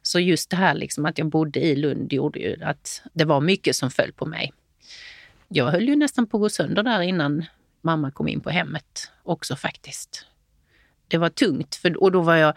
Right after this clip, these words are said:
arg på henne, fast det kan man ju inte vara för det är inte rationellt. Jag var fullständigt utarbetad <laughs> och känslomässigt liksom,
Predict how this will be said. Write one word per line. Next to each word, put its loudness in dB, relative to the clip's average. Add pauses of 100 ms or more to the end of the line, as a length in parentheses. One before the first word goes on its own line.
(500)
arg 6
på 0
henne, 4
fast -2
det -8
kan 2
man 2
ju 2
inte -2
vara 2
för -6
det 2
är 2
inte -4
rationellt. -2 (380)
Jag 4
var 4
fullständigt 2
utarbetad 2 (320)
<laughs> -6
och 2 (560)
känslomässigt 0
liksom, 0